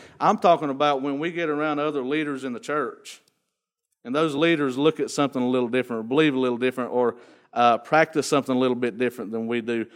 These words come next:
Are we gonna change colors with the environment? Uh, Scott Boatner, my friend, asked this question. It's a very profound question. It's one that we all need to ask. Are we adapting to our environment,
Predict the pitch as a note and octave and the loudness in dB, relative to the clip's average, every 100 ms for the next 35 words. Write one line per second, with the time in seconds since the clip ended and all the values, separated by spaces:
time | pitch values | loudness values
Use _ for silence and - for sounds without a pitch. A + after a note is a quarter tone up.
0 | - _ A2+ A#2 C3+ D3 C#3 B2 D3 C#3+ | -20 _ -2 0 0 0 -2 0 0 0
1 | C3 - C#3 D3 C#3 C3 C3 B2 A2+ B2 | -2 0 2 2 0 -2 -2 -2 2 4
2 | C#3+ D3+ D3 _ _ _ _ _ A2+ A#2 | 4 2 -4 _ _ _ _ _ 0 4
3 | A2+ A2 F2 - - D3+ D3+ C3 D3 D#3 | 4 2 -2 -10 -6 2 2 4 2 2
4 | C3+ C3+ B2+ C#3+ D3+ C#3 C#3 C3+ D3+ D3+ | 0 -2 -2 -2 -2 0 -2 -4 -8 -8
5 | C3 B2+ A#2+ A#2+ A#2+ C3+ C3+ C3 D3+ D#3+ | -6 -6 -6 -10 -6 -6 -6 -10 -6 -4
6 | C3+ B2+ B2 A#2+ A#2 A#2+ C3+ C3 B2+ C3 | -4 -6 -8 -8 -14 -10 -8 -6 -4 -4
7 | C3+ C3 B2+ C#3+ C3+ - B2+ C3 C3+ D3+ | -4 -4 -4 -2 -4 -6 -6 -4 -2 -2
8 | C3 C3 C3+ D3+ D3+ D3 C3+ C#3+ C3 C#3 | -4 -4 -2 0 -2 -4 -2 0 2 2
9 | C3+ A#2+ A2+ A#2+ D#3+ F3 C3+ A2+ B2+ - | 2 -2 -2 4 6 8 6 2 -2 -4